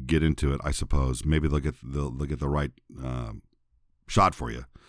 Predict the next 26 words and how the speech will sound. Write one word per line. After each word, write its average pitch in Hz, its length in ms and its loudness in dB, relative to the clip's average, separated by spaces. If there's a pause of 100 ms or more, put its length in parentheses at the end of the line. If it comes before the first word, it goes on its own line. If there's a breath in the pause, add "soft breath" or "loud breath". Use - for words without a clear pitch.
(1200 soft breath)
Um, 73 520 0
social 110 340 6
distancing 92 560 6
works. 80 320 2
Look, 107 200 4
masks 107 480 6
are 90 60 2
still 85 280 4
a 78 60 4
thing. 78 500 2
You 80 140 2
know, 78 80 4
they, 82 300 4
they, 87 140 4
they're 87 160 2
gonna 98 220 6
be 73 220 4
for 78 180 -2
a 76 80 4
while. 78 380 4
We've 76 160 0
talked 85 240 4
about 73 220 2
that 73 180 -2
before. 71 480 -6 (800 soft breath)
Um, 62 520 -8